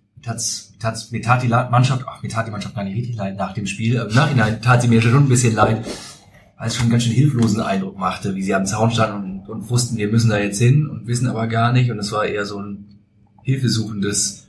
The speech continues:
und dann fand ich die Geste eigentlich ganz okay, hier kommt rein und am Ende war es ja auch so ein klassisches, komm, Leute, jetzt geht's weiter und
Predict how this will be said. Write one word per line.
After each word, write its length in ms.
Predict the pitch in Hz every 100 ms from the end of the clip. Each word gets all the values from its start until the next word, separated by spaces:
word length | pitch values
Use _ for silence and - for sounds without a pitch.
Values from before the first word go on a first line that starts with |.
| _ _ _
und 80 | 95
dann 100 | 98
fand 160 | 120 113
ich 60 |
die 120 | - 95
Geste 340 | 113 123 113
eigentlich 140 | 104 98
ganz 160 | -
okay, 340 | 98 107 120 120
hier 220 | 117 113
kommt 260 | 113 104
rein 320 | 101 104 123 117
und 80 |
am 120 | 110 101
Ende 360 | 113 117 113
war 140 | 117 127
es 80 | 117
ja 100 | 104
auch 140 | 101
so 100 | -
ein 160 | 98 95 - - _ _
klassisches, 580 | - 107 104 104 104 98
komm, 360 | 107 101 - -
Leute, 260 | 113 113
jetzt 320 | 98 98 110 -
geht's 240 | 117 -
weiter 360 | 110 113 110 101
und 240 | 101 104